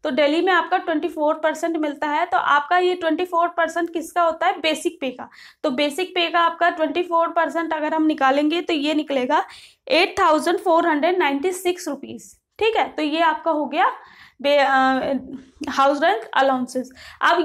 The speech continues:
ये, ये उन्हीं लोगों को मिलता है जो कि घर नहीं लेते। जैसे कि आप जानते ही हो, केवीएस में almost टीचर्स घर ले लेते हैं, तो उन्हें ये अलाउंसेस नहीं दिया जाता,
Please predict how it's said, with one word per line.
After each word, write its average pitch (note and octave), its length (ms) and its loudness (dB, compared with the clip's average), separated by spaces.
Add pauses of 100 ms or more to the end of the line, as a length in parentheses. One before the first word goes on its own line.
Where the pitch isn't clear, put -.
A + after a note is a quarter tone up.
ये, G#4 320 2
ये D#4 240 2
उन्हीं F#4+ 340 4
लोगों F#4 300 2
को F#4 120 0
मिलता D#4 320 2
है E4+ 200 2
जो F#4+ 140 -2
कि F#4+ 140 -4
घर D4 260 0
नहीं D4 240 -2
लेते। C4 300 0
जैसे C#4 300 -6
कि E4+ 100 -10
आप D#4+ 160 0
जानते C4+ 320 -4
ही D#4+ 80 -6
हो, E4 140 -6
केवीएस D#4 500 -6
में E4+ 100 0
almost C#4+ 500 0
टीचर्स D#4+ 420 -4 (320)
घर D4+ 200 2
ले D#4+ 160 2
लेते D#4+ 260 0
हैं, E4 180 -2
तो F#4+ 120 -2
उन्हें D4+ 280 2
ये F4+ 240 0
अलाउंसेस C#4 720 -2
नहीं C#4 280 -2
दिया D#4+ 200 0
जाता, D4+ 400 -2